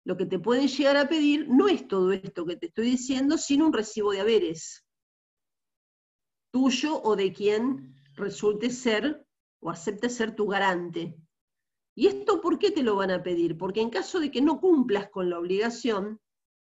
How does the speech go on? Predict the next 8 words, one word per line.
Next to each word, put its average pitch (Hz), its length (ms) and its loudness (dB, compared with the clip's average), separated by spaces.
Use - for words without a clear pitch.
lo 202 180 0
que 208 100 2
se 208 200 0
va 226 100 4
a 370 100 4
buscar 254 540 2
es 214 340 2
embargar, 196 880 0